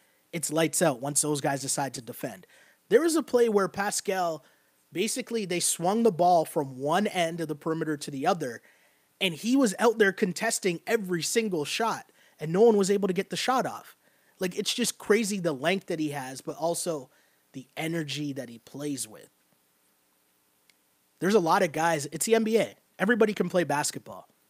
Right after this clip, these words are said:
Everybody's pretty good. Every guy was the best, was probably the best guy on their college team, obviously the best guy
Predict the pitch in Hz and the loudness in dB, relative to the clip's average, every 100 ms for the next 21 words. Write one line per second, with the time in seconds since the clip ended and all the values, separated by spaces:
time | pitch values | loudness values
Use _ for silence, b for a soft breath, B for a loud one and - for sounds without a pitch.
0 | _ 190 214 202 196 - 190 170 143 135 | _ 0 2 0 0 -2 -2 -2 -2 -4
1 | 110 b b b b 180 214 202 202 185 | -6 b b b b 0 2 4 2 2
2 | 175 151 160 165 - - 135 143 123 - | 2 0 0 0 -2 -8 -8 -8 -8 -6
3 | 143 156 156 156 147 151 156 - 151 147 | -4 -2 -2 -2 -2 -4 -4 0 0 2
4 | 139 123 - 175 175 170 - 170 175 165 | -2 -4 4 6 6 0 -4 -4 -4 -8
5 | b b b b 143 151 143 127 147 143 | b b b b -6 -6 -6 -6 -4 -4
6 | - 143 143 135 | -2 -2 -2 -4